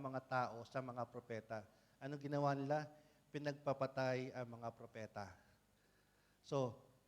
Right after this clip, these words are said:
no choice, di ba? Pinapatay nilang propeta. Pero ang Diyos, hindi tumigil doon. Ang Diyos Ama, nag-reach out kam-, kay Moises.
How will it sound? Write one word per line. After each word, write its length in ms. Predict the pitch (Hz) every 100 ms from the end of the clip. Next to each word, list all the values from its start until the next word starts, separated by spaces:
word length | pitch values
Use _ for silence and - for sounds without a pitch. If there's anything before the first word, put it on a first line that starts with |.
| _ _ _ _ _ _ _
no 160 | 127 180 208
choice, 400 | 139 120 - -
di 100 | 113
ba? 220 | 123 175 - - - _ _ -
Pinapatay 480 | 107 113 131 127 123
nilang 240 | 123 127
propeta. 560 | 127 135 185 196 131 110 - - - _ _ _ -
Pero 240 | 247 311
ang 160 | 269 240
Diyos, 400 | 196 196 196 - -
hindi 320 | 208 208 208
tumigil 640 | 208 202 196 185 165 180
doon. 320 | 156 143 139 123 113 - - - - _ _ _ _ _ _ - _ _ _ _ _ _ _ _ _ _ _ _ _ _ -
Ang 160 | 156 170
Diyos 240 | 147 220 214
Ama, 480 | 196 175 147 147 151
nag-reach 560 | 160 156 135 165 170 - -
out 240 | 147 143 139 - - - - _
kam-, 320 | - 139 135 139
kay 160 | 143 143
Moises. 800 | 139 135 123 - 120 92 - -